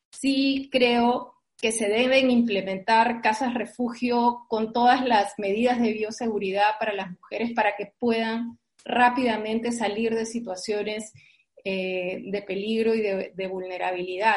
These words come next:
¿no? En ese sentido, hace relativamente poco, eh,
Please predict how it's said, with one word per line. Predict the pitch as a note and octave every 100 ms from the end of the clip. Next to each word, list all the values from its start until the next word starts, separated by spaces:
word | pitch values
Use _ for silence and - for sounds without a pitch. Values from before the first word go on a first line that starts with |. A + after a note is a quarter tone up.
| F#3+
¿no? | A3
En | C4+
ese | D4+ F4
sentido, | F4 D#4 D#4+ E4 D#4+ -
hace | C#4+ - E4 D#4 C#4+ -
relativamente | A#3 G3+ G3+ G#3 C4 C4+ C#4+ C#4 C#4 -
poco, | C4+ C4 - C#4+ D4 D4 -
eh, | G#3 G3 F#3+ F#3+